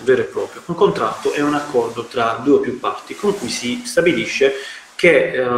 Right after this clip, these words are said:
eh, si facciano determinate cose, azioni, o non si facciano, né in, e ricevendo in confronto una somma di denaro o qualche altra cosa. Nel caso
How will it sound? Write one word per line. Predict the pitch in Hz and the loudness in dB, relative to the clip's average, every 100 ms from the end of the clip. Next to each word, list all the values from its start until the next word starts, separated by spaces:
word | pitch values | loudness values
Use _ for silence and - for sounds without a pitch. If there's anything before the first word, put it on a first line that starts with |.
| 120 | 0
eh, | |
si | 123 - 156 123 - | -2 -2 -2 -2 -8
facciano | _ 156 139 - 117 110 | _ 0 0 -2 -6 -4
determinate | 117 117 131 131 120 113 117 | -4 0 0 2 0 -2 -6
cose, | - 147 117 - | 2 4 4 -2
azioni, | 107 - - 139 117 156 156 - - - _ | -4 -6 2 2 2 0 -4 -10 -20 -20 _
o | 143 135 | -2 0
non | 131 | 0
si | 127 - | -2 -4
facciano, | - 110 - 143 156 156 - _ _ _ - | -2 -2 -2 -6 -6 -8 -18 _ _ _ -4
né | 160 | 2
in, | 175 160 156 147 123 - | 4 6 6 6 2 2
e | 160 165 135 | 6 8 8
ricevendo | 135 135 165 135 123 | 6 6 6 6 6
in | |
confronto | 131 190 - 113 107 110 135 | 4 2 2 -4 -6 -2 -2
una | 151 151 | 0 -2
somma | 151 135 | 0 0
di | 127 156 | 2 2
denaro | 160 127 107 123 | 2 2 2 4
o | 139 135 | 4 4
qualche | 123 120 - 117 | 2 0 0 0
altra | 120 113 110 | 0 -2 -2
cosa. | 107 - - - - _ _ _ | -6 -6 -10 -12 -18 _ _ _
Nel | - 147 147 | -4 -2 -2
caso | - 139 131 117 | 2 2 4 0